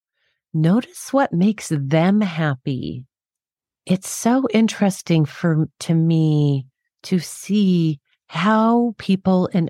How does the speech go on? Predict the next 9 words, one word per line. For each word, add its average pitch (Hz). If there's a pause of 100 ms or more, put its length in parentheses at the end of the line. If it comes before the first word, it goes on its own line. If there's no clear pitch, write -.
other 175
parts -
of 175
the 170
world 151
can 151
live 160 (420)
so 190
simply, 156